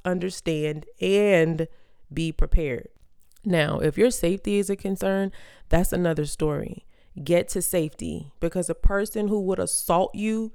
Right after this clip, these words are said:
needs the boundary of separation from you. But in those other cases, if you can understand that resistance is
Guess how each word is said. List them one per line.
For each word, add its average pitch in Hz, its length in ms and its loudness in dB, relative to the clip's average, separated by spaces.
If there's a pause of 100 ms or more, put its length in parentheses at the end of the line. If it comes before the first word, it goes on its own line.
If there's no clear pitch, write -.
(300)
needs 175 300 -2
the 170 100 0
boundary 175 640 -2
of 165 160 -2
separation 160 1040 -4
from 156 380 -2
you. 127 300 -6 (180)
But 175 420 0
in 175 140 2
those 175 240 2
other 175 240 0
cases, - 540 -8 (420)
if 151 120 -4
you 196 120 -2
can 220 240 0
understand 175 880 -2
that 156 180 -2
resistance 165 800 -2
is 165 260 -4